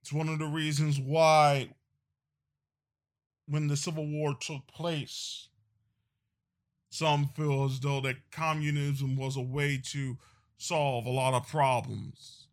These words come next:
and the Russian royalist stranglehold. It was truly a sight to behold. I think two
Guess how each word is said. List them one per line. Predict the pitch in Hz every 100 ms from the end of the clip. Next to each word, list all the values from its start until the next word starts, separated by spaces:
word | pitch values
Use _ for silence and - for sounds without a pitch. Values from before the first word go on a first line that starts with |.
| _
and | 160 156 143 127 113 104
the | 117
Russian | 117 131 135 - 139 127
royalist | 135 139 135 131 120 - - - - - _ _
stranglehold. | - 165 156 151 139 123 131 123 107 - _ _ _ _ _ _ _ _ _ _ _ _ _ _ _ _ _ _ _ _ _ _ _ _ _ _ _ _ _ _ _ _ _ _ _ _ _
It | 147
was | 147 156 160 147 143 131 123 -
truly | - - 180 165 123 113 117 127 _ _ _ _ _ _ _ _ _ - -
a |
sight | - 160 147 143
to | 135
behold. | 135 135 185 135 - - _ _ _ _ _ _ _ _ _ _ _ _ _ _ _ _ _ _ _ _ _ _ _ _ _ -
I |
think | 165 156
two | - 220 233 233 -